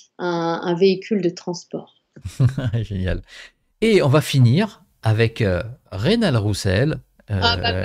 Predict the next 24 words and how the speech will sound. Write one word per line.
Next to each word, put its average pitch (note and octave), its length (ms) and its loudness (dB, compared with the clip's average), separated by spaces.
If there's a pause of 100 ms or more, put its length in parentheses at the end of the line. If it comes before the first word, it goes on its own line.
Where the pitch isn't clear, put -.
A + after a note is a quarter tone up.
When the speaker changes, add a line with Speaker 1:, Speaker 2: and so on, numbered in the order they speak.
(200)
Speaker 1:
quand E4 60 -2
même. C4 280 2 (400)
Speaker 2:
qui, B3 180 4
qui, E3 120 2 (140)
qui G#3 160 2
nous D3+ 120 6
dit : « C3 260 0 (280)
Merci D#3 580 2
à B2+ 60 4
vous B2 160 4
deux, B2 420 0
que A3 100 2
du D#3 180 4
bonheur, A#2+ 500 4 (100)
cette B2+ 180 0
interview. » G#2+ 540 2
Alors, F#2+ 500 -4
Speaker 1:
Ah, F#2+ 60 -8 (120)
je, G2+ 80 -4
Speaker 2:
un G2 40 -4
Speaker 1:
je F#2+ 40 -8
Speaker 2:
grand - 280 0
merci, B2+ 300 0
Reynald. A#2 480 2